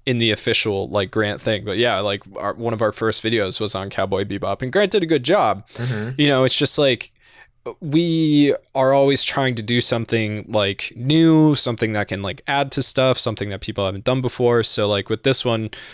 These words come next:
Speaker 1: you know, when Tyler went into it, we were looking for that kind of idea. And, like, my other idea was, like, or the, the big question that I wanted answered was, why is it that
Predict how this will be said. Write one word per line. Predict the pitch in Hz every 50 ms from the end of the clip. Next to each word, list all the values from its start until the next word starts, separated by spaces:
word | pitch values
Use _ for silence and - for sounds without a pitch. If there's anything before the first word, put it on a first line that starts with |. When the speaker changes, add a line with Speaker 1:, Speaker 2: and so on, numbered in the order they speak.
| - - _
Speaker 1:
you | - 110
know, | 107
when | 107 104
Tyler | 101 - 117 113 110 110
went | 104 107 117
into | 123 123 123 - 117
it, | 110 104 -
we | 104 113 107
were | 104 101
looking | 107 110 - - 104 104 98
for | - - 101
that | 107 104 104 -
kind | - 107 104 104
of | 98
idea. | 101 107 98 107 107 104 104 101 101 98 -
And, | - 110 104
like, | 104 101 92
my | - 113 113 117 120 117 117 -
other | - 117 110 107 104 104
idea | 101 101 98 110 104 104 101
was, | 101 104 98 - 107
like, | 101 98 95 - - - - - - - - - - - - - - - _ _ _
or | 131 120 107 104 90 -
the, | 120 117 117 107 95 98 -
the | 127
big | 113 117 135 123
question | - - 135 127 - - 113
that | 110 107 - -
I | 117
wanted | 117 120 120 113 110 107 98 -
answered | - 110 107 104 - - 104 104 98
was, | 104 107 101 101 101 95 - - - - - - - - _ _
why | - 107 120 139 151
is | 151 151 143 139 135
it | 143 131 - -
that | - 113 113 113 110 110 - -